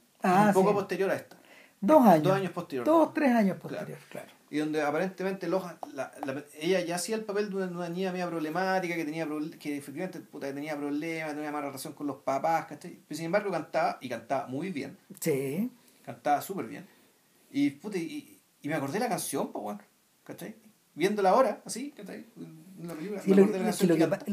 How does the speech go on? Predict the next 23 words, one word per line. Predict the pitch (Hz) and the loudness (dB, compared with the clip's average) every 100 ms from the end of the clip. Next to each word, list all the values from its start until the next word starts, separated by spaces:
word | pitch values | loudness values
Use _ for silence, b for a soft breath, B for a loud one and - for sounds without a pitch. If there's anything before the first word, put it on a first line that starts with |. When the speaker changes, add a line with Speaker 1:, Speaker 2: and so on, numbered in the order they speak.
| 190 | -4
Speaker 1:
lo | 151 | -4
que | 156 | -6
pasa | 160 202 208 | -4 -2 -2
con, | 175 180 226 | -4 -6 -6
a | 156 | -6
ver, | 139 | -6
lo | 147 | -8
que | 147 | -6
pasa | 151 190 220 | -4 -2 0
con | 208 | 0
McAdams | 180 175 170 190 220 226 - | 0 0 0 2 4 2 0
y | 196 | -4
lo | 175 | -2
que | 156 | -4
pasa | 151 170 214 | -2 -2 -2
con | 196 165 | -4 -4
Lohan | 175 196 233 | -2 0 0
es | 226 | -2
que | 196 | -4
son | - 196 | -4 -4
estrellas, | - - - 214 - - | -4 -12 -8 -8 -10 -16
po. | |
Speaker 2:
Mm. | 143 | -16